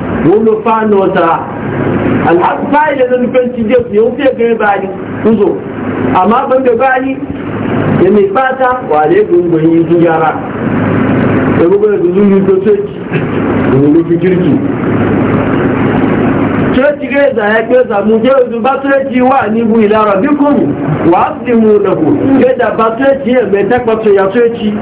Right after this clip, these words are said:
Kam da gurin da Allah rizq. Ke da wa ziki daga ba sai ci ba da sai ci ga ya za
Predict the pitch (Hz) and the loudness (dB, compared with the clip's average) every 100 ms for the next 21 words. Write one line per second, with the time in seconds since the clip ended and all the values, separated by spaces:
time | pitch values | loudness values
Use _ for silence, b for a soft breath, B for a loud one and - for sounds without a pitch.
0 | - - - - - - - - - - | -6 -6 -4 -2 -2 -2 -2 -2 -2 -2
1 | - - - - - - - - 262 294 | -2 -2 -2 0 0 -2 -2 0 0 0
2 | 254 240 220 254 285 277 220 233 233 208 | 0 0 0 0 2 2 0 0 2 2
3 | 247 277 - - - - - - 247 214 | 2 0 -2 -6 -8 -6 -2 0 0 0
4 | 214 254 226 202 233 214 220 220 226 269 | 0 0 -2 -4 0 2 2 0 0 -2
5 | 269 254 247 262 247 277 269 262 254 226 | 0 0 0 0 -2 -2 -2 0 0 0
6 | 208 | 0